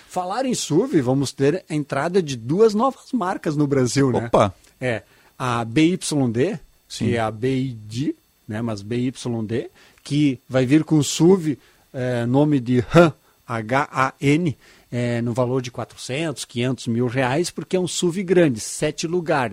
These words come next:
Speaker 1: tá?
Speaker 2: Uhum.
Speaker 1: E vai ter a Great Wall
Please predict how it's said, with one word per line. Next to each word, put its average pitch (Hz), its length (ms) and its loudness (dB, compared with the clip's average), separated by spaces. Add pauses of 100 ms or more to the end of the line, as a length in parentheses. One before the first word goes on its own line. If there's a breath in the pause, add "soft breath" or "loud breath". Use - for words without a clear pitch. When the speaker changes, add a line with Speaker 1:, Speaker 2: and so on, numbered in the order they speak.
(160)
Speaker 1:
tá? 107 300 -10 (200 loud breath)
Speaker 2:
Uhum. 95 340 -6
Speaker 1:
E 208 120 -6
vai 214 220 2
ter 202 340 0 (120)
a 185 100 -8
Great 165 440 -2
Wall 143 460 4